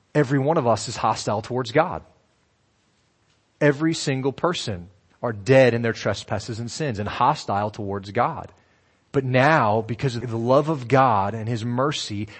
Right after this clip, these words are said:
through the sacrifice and blood of Christ, those who are hostile and far off towards God have been brought near by Jesus Christ as our peace. Those without Christ have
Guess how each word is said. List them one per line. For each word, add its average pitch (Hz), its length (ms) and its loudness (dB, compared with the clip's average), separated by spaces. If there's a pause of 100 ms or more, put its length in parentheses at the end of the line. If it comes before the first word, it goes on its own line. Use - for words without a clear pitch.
through 127 100 -4
the 101 80 -6
sacrifice 147 640 2
and 131 120 -6
blood 131 320 2
of 110 140 -8
Christ, 120 580 -2 (260)
those 139 320 2
who 143 120 2
are 107 80 2
hostile 151 640 4
and 104 120 -4
far 147 340 4
off 143 280 2
towards 120 340 -6
God 113 340 2 (340)
have 101 180 -8
been 92 160 -8
brought 90 320 -6
near 90 240 -14 (880)
by 104 140 0
Jesus 123 500 -4
Christ 110 420 -2
as 104 120 -8
our 92 120 -4
peace. - 800 -14 (160)
Those 131 260 2
without 131 300 2
Christ 127 400 2
have 110 260 -4